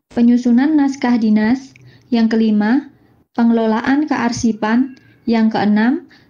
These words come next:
perencanaan pembangunan daerah, yang ketujuh,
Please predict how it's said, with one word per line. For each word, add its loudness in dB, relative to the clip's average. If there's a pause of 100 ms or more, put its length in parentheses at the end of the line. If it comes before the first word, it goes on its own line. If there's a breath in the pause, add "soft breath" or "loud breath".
(160)
perencanaan 0
pembangunan 2
daerah, -2 (480 soft breath)
yang 0
ketujuh, 0